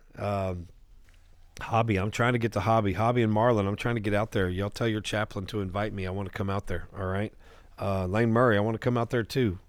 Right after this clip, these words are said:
I wanna go, I wa-, we need, I got some, I got some women in church with us at Social Dials that wanna come into the women's unit and speak and share, uh, and just meet some of y'all. So, so y'all, um,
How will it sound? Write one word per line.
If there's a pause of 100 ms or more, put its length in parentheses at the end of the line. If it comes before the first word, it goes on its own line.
I
wanna
go,
I
wa-, (300)
we
need, (280)
I
got
some,
I
got
some
women
in
church
with
us
at
Social
Dials
that
wanna
come
into
the
women's
unit
and
speak
and
share, (420)
uh,
and
just
meet
some
of
y'all.
So, (680)
so
y'all,
um,